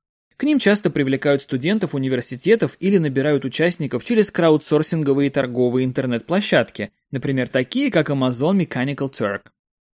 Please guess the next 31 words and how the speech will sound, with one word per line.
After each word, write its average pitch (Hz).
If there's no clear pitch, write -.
Значительная 147
часть 151
подобных 139
изысканий 180
проходит 196
в 160
лабораторных 143
условиях 139
с -
использованием 143
заданий, 135
всего 139
лишь 151
моделирующих 139
реальный 120
мир 139
бизнеса. 156
Поэтому 147
крайне 135
сложно 165
оценить, 135
насколько 139
достоверную 123
и 151
полную 123
информацию 117
о 127
роли 117
психопатии 110
и 104
личности 143